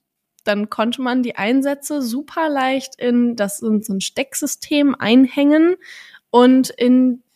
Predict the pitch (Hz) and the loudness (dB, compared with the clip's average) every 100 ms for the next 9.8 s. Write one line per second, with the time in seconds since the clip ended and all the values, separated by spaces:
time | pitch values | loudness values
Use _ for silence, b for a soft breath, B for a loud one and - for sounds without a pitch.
0 | - 220 220 220 214 214 - - 220 247 | -12 -8 -8 -8 -8 -8 -10 -10 -4 -2
1 | 269 226 240 220 208 190 190 180 _ _ | -2 -4 -2 0 0 0 -2 -4 _ _
2 | _ _ _ _ _ _ - _ - 214 | _ _ _ _ _ _ -20 _ -12 -10
3 | 185 226 208 214 214 214 240 254 247 - | -10 -8 -6 -4 -2 -2 -2 -2 -4 -6
4 | 254 247 B B B - 214 - 226 233 | -6 -6 B B B -12 -8 -4 -2 -2
5 | 233 233 214 214 - 202 202 196 226 269 | -6 -10 -8 -10 -4 -4 -2 -2 -2 -2
6 | - 254 247 - 233 240 - 233 233 - | -4 -4 -4 -4 -4 -6 -6 -4 -4 -6
7 | - 202 220 226 - 202 208 214 214 202 | -10 -8 -6 -8 -6 -6 -6 -10 -8 -6
8 | 208 202 202 208 220 196 - 220 254 294 | -6 -8 -6 -8 -8 -12 -6 -6 -4 -4
9 | 269 262 254 240 226 226 247 247 | -2 -2 -2 0 -2 0 -4 -6